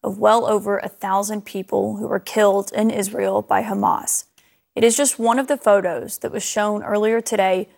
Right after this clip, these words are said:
to Sec-, Secretary of State Antony Blinken when he was in Tel Aviv, shortly before he compared Hamas to isis. I want to warn you, it is very upsetting.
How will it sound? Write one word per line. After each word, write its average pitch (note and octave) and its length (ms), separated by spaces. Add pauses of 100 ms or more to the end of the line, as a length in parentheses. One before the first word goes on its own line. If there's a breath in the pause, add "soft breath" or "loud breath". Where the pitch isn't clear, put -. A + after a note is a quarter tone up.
(260 soft breath)
to - 80
Sec-, - 380
Secretary G#3+ 480
of A3 80
State F#3+ 360
Antony G3 360
Blinken G3+ 480
when G3+ 100
he G3 140
was G3 100
in F#3+ 120
Tel - 180
Aviv, F#3+ 440 (460)
shortly B3+ 320
before A3 320
he A3+ 220
compared G3+ 420
Hamas G3 600 (320)
to A3 200
isis. - 640 (680)
I F#3+ 60
want G#3 200
to A#3+ 40
warn G3+ 300
you, F#3+ 300
it F#3+ 100
is F#3+ 120
very G3 440
upsetting. - 600